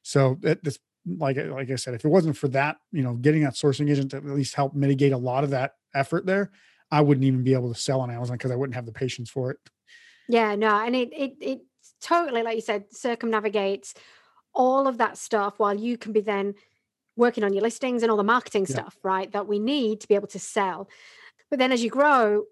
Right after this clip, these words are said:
Speaker 2: as you're managing, you know, supply logistics, if you like, so shipping across and, and, and also your financial shipping costs and
Speaker 1: Yep.
Speaker 2: stuff like that. You know, it's a big important role in the business because you wanna be able to manage those costs.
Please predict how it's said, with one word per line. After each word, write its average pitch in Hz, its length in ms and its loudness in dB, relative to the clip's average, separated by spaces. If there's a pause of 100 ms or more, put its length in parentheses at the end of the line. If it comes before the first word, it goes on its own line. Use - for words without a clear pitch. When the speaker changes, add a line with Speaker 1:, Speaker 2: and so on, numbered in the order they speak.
(140)
Speaker 2:
as 254 120 2
you're 254 100 0
managing, 247 720 0
you 226 140 0
know, 208 300 -2 (560)
supply 226 520 0
logistics, 226 600 0
if 208 100 -4
you 208 60 0
like, 180 180 -2
so 196 140 -4
shipping 240 760 -6 (400)
across 208 580 2
and, 311 240 -2
and, 302 120 -2 (160)
and 285 200 -4
also 302 200 -4
your 233 160 -4
financial 240 760 -4 (100)
shipping 226 340 -8
costs - 460 -12
and 120 80 -2
Speaker 1:
Yep. - 20 -12
Speaker 2:
stuff - 220 -10
like 196 180 -6
that. 262 260 2 (800)
You 285 80 0
know, 294 60 4
it's 277 140 -2
a 226 60 -8
big 370 200 2
important 262 400 4
role 240 160 4
in 214 80 2
the 208 80 -2
business 240 380 -4
because 208 440 -6
you 226 60 -8
wanna 220 140 -4
be 202 80 -2
able 196 100 -6
to 196 100 -12
manage 226 260 -8
those 247 200 -8
costs. - 320 -10